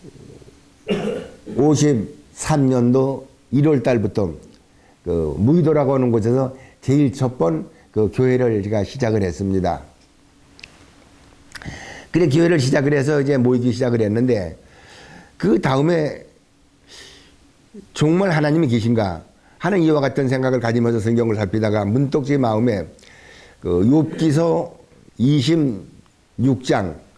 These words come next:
칠 절을 읽으면서 그 "그는 허공을 공강에 펴시고 땅을 허공에 매달으셨다"라고 하는 대목이 나와지고 있는데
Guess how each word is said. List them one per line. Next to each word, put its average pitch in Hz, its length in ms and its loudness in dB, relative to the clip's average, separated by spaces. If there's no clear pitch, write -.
칠 - 300 -2
절을 143 640 2
읽으면서 127 800 2
그 82 560 -2
"그는 185 300 2
허공을 151 500 4
공강에 143 480 2
펴시고 117 600 -2
땅을 156 540 0
허공에 175 300 2
매달으셨다"라고 113 1700 -2
하는 143 260 2
대목이 123 380 2
나와지고 110 460 0
있는데 101 500 -2